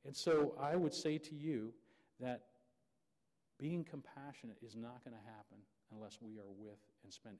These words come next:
intimate time with our Father in the Word and in prayer. We were talking right after the funeral.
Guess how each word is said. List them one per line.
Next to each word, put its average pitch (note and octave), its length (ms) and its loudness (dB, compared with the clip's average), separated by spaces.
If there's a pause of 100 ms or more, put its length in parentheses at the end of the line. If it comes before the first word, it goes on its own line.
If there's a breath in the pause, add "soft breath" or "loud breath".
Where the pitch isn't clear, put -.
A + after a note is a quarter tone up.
intimate A2+ 400 -12
time G2+ 220 -14
with G2+ 100 -12
our F#2+ 220 -14
Father G2 320 -14 (100)
in G2+ 80 -12
the G2 80 -10
Word G#2+ 480 -8
and G#2 80 -16
in G2 160 -14
prayer. G2+ 260 -12 (2000 soft breath)
We C#3 140 2
were A#2 120 0
talking A2+ 580 -4 (640)
right A#2 200 -2
after A2+ 240 -4
the G#2 120 -8
funeral. A2 460 -10